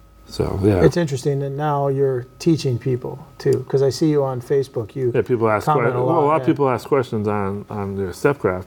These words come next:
Speaker 2: Yeah.
Speaker 1: page, and it's, like, easy, easy questions, and they kind of, nobody really helps them. Everybody's like, "Oh, yeah, mine's doing it." So what, I, if I have the issue, I'll try to help out,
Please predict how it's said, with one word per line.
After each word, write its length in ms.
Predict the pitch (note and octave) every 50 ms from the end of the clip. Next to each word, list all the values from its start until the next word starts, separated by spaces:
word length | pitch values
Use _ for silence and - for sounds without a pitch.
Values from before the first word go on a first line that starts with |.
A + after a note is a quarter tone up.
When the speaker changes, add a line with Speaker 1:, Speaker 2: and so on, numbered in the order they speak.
| -
Speaker 2:
Yeah. 60 | G2+ G2+
Speaker 1:
page, 340 | G2 G2 F#2+ F#2 - - - - - - - - - - - - - - -
and 200 | G2 G2+ G2 G2
it's, 140 | F#2 - -
like, 180 | A#2 A2+ G2+ - - - - - - - - - - - - -
easy, 560 | C#3 C#3 C3+ B2 A#2+ B2 A#2 A2+ A#2 - F2+ -
easy 260 | - C3+ C3 A#2 A2+ G2+
questions, 640 | - A#2+ A2+ G#2 F#2+ - - G#2+ G2+ G2 F#2+ A2
and 260 | G2+ F#2+ G2 G2 F#2 - - - -
they 240 | A2+ G#2 G2+ G2 F#2+
kind 340 | - - B2 A#2+ A2+ G#2+ G2
of, 120 | F2+ F2+ - - - - - - - - - - - - - - - _ _ _ _ _ _ - - - A4 F#4
nobody 380 | G#3+ C#3+ A2+ B2 A#2+ B2+ A#2
really 260 | G#2 G#2 A2+ A2 G#2 F#2
helps 260 | G#2 A#2 B2 A#2 -
them. 160 | G2+ F2+ F#2
Everybody's 460 | F#2+ G2+ G2 F#2+ F#2+ G2 G2 F#2+ F2
like, 140 | G2+ G2+ G2
"Oh, 100 | E3 F#3+
yeah, 100 | F3+ D3+
mine's 280 | B2 C3+ D3+ D#3+ D3 A#2
doing 160 | A#2 G#2+ F#2+
it." 60 | G2 -
So 100 | - G#2+
what, 200 | G2+ G#2+ F2 - - - E2+ - - -
I, 120 | A2+ A2 G#2+ A2 -
if 120 | A#2 G#2+ -
I 140 | A2 A#2 A#2+
have 180 | C3 B2+ A#2+
the 120 | A#2 A2 B2
issue, 280 | - - - D3 B2+
I'll 140 | G#2 F2+ F#2
try 200 | - - A2+ G2
to 40 | F#2+
help 240 | F#2 G2 G2 - -
out, 240 | F#2+ G2+ A2 -